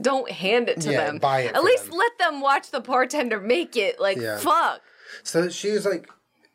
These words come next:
Speaker 2: they were pretty drunk. I wouldn't say they were rowdy, but they weren't
Speaker 1: Yeah.
Speaker 2: calm.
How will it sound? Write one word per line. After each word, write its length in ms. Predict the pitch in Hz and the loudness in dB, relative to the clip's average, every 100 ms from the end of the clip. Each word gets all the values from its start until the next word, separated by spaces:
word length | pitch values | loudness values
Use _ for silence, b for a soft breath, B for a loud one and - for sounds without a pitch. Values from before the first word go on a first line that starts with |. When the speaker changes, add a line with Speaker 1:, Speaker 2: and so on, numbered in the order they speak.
| _ _ _ | _ _ _
Speaker 2:
they 180 | 165 165 | 0 4
were 120 | 165 | 4
pretty 260 | 139 139 104 | 2 -2 -4
drunk. 380 | - 143 - - | -10 -12 -10 -2
I 80 | 151 | 2
wouldn't 240 | 170 165 | 2 2
say 100 | 143 | 2
they 80 | 120 | 2
were 120 | 104 | 0
rowdy, 440 | 104 101 107 113 | 0 0 0 -2
but 140 | 107 113 | -4 -4
they 120 | 131 | -2
weren't 420 | 123 127 117 110 | 0 0 0 -2
Speaker 1:
Yeah. 60 | 214 | -4
Speaker 2:
calm. 500 | - 107 101 104 | -2 -2 -2 -4